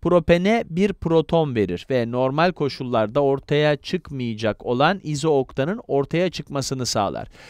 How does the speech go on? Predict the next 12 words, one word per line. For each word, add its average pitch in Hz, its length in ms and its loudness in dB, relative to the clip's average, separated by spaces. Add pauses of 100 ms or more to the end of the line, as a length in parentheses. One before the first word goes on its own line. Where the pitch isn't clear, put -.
(220)
Sırada 202 520 4 (280)
yüzey 180 400 4
katalizörleri 120 1000 2
var. 92 240 -2 (240)
Az 254 240 2
önce 165 440 0 (200)
yüzey 180 380 4
katalizörlerinin 131 1120 2
genellikle 180 800 4
metallerden 170 920 4
yapıldığından 123 840 2
bahsetmiştik. 110 800 -4